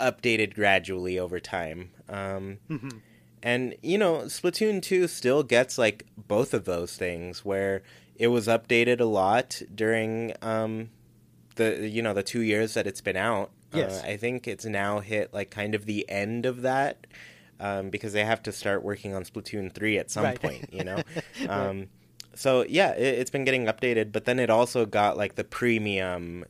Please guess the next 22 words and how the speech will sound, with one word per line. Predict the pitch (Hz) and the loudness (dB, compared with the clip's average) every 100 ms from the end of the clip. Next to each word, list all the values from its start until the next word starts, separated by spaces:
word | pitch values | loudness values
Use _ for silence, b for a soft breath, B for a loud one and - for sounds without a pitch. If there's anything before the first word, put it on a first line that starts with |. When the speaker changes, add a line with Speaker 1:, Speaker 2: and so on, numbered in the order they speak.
| - | -8
Speaker 1:
D | 104 | -2
L | 98 92 | 0 0
C | - 90 87 | -2 -4 -4
where | 87 90 87 | -4 -4 -4
you | 92 107 | -4 -2
had | 101 | -2
to | - | 0
pay | 127 123 | 0 0
for | 120 | 2
it, | 120 117 - | 2 2 0
and | 101 98 | -6 -4
it | |
was | 92 92 | -4 -4
a | |
new | 98 101 | -6 -6
story | - 135 127 120 | -4 2 4 4
mode. | 117 110 110 110 107 107 b b | 2 0 2 0 0 -4 b b
You | - 98 | -10 -10
could | |
play | - 113 | -4 0
as | 107 104 | 2 2
Octolings, | 104 - 107 98 98 95 95 95 | 0 0 -4 -2 -4 -4 -8 -10